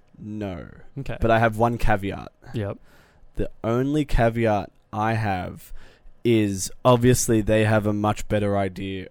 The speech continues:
Speaker 1: of, and this, this all hinges on Lonzo.
Speaker 2: Yeah.
Speaker 1: Lonzo is the missing piece on this team.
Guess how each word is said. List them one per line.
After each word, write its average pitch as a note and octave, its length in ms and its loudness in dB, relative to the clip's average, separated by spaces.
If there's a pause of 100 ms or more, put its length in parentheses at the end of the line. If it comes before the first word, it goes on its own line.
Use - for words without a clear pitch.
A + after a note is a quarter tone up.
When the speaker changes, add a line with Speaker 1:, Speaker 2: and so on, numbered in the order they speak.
Speaker 1:
of, F#2+ 240 -12
and A#2 160 -4
this, C3 180 0 (220)
this C#3 220 -2 (140)
all D3+ 260 8
hinges C3 400 2
on G#2+ 120 -2
Lonzo. G2+ 520 -2 (420)
Speaker 2:
Yeah. G2+ 440 -6 (540)
Speaker 1:
Lonzo B2+ 600 4
is A2+ 380 2
the G#2+ 100 -2
missing A2 360 -2
piece G2+ 440 -4
on G#2+ 160 -2
this G2 180 -6
team. D2+ 360 -6